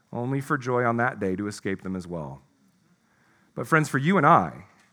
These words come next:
for those in this room that know Christ and follow Christ, that have been called to him, we know that love, joy, and peace are only ours because of the good news of Jesus Christ.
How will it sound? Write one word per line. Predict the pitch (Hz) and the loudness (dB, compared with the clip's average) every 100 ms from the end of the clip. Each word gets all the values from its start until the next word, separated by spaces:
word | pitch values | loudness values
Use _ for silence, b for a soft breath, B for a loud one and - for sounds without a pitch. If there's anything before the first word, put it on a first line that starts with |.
| _ _ | _ _
for | 131 | -4
those | 123 160 196 | 4 4 6
in | 185 180 | 4 4
this | 156 - | 2 0
room | 147 151 147 | -2 0 -2
that | 120 | -2
know | 120 131 147 | 0 2 2
Christ | 160 135 92 85 - - - | 2 0 0 -4 -14 -12 -10
and | 98 | -8
follow | - 143 180 | 4 6 6
Christ, | 139 135 92 85 - | 2 -2 -2 -4 -8
that | |
have | 107 | -6
been | 123 - | -6 -2
called | 160 175 175 | 2 2 2
to | 139 | -2
him, | 120 87 73 _ b b b b b - | -4 -6 -10 _ b b b b b 0
we | 151 | 4
know | 190 190 | 8 8
that | 160 143 | 6 4
love, | 135 151 165 160 143 | 6 8 8 4 -2
joy, | 123 151 151 147 | 0 4 4 2
and | 127 120 | -2 -2
peace | 165 160 156 | 0 0 2
are | 127 139 | 0 2
only | 156 170 175 | 2 2 2
ours | 143 135 139 147 127 | 4 6 6 2 0
because | 127 - 131 | -6 -2 -2
of | 131 | -2
the | 127 | -4
good | 117 139 135 | -2 -2 0
news | 135 131 104 92 - - | -2 0 -2 -4 -10 -8
of | 117 | -8
Jesus | 95 107 101 101 | -6 -8 -6 -10
Christ. | - 85 69 - - | -10 -10 -10 -16 -20